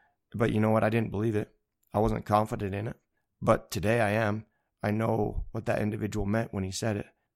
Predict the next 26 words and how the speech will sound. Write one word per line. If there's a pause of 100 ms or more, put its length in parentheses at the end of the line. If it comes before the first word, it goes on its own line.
(140)
I
know
that
he
saw
something
in
me
I
didn't
see
in
myself. (540)
I
know
that (460)
at
the
end
of
the
day,
he
cared
about
me